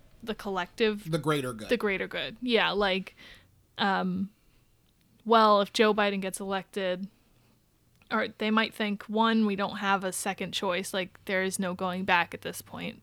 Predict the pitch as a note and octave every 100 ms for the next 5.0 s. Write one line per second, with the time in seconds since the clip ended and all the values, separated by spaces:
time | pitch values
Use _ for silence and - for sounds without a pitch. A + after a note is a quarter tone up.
0 | - G#3+ F3+ F#3 - - - - A3+ G#3+
1 | D#3+ D3+ C4+ B3+ D3 - C#3 C3 C3 C3
2 | B2+ - B2 - C3+ B2+ C3+ - - -
3 | - A3 F#3+ G3 C3 C3+ B2 B2 A2 D#3+
4 | D#3+ D#3 - - - - G#2+ A2+ A#2+ -